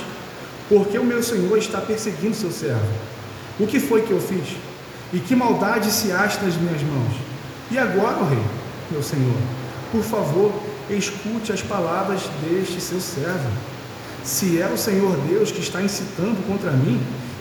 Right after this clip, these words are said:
que ele aceite uma oferta. É como se Davi estivesse dizendo: "Olha só, se é Deus que tá te usando pra me punir, ou se é você que tá sendo usado pra punir,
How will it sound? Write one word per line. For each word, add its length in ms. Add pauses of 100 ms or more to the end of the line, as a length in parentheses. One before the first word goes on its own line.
(120)
que 60
ele 80
aceite 300
uma 140
oferta. 400 (720)
É 80
como 160
se 60
Davi 200
estivesse 340
dizendo: 300
"Olha 140
só, 300 (580)
se 240
é 100
Deus 320
que 60
tá 120
te 140
usando 580 (720)
pra 120
me 100
punir, 580 (800)
ou 260
se 460 (240)
é 100
você 420
que 80
tá 80
sendo 240
usado 320
pra 120
punir, 340